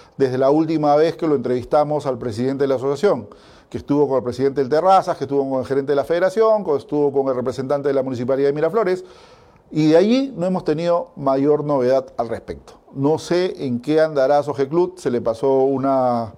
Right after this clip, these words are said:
comunicación con respecto a lo que era la intervención del Ministerio de la Producción, pero tampoco hemos recibido respuesta alguna.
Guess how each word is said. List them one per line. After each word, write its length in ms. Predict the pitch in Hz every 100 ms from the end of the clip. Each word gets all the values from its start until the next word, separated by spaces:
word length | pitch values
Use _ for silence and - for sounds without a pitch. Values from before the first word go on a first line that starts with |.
| - _ -
comunicación 760 | 123 123 120 135 127 190 190
con 140 | 160
respecto 440 | 127 120 143 147 139
a 60 |
lo 140 | 127 117
que 100 | 127
era 160 | 135
la 80 | 135
intervención 480 | 127 123 120 120 139
del 120 | 139
Ministerio 640 | 127 120 123 139 135 127
de 240 | 123 113 110
la 140 | 117
Producción, 540 | 131 160 156 226 226 226 - - - _ _
pero 220 | 127 123
tampoco 340 | 131 127 165
hemos 180 | 160 156
recibido 360 | 147 123 147 139
respuesta 400 | 127 139 120 123
alguna. 360 | 117 85 82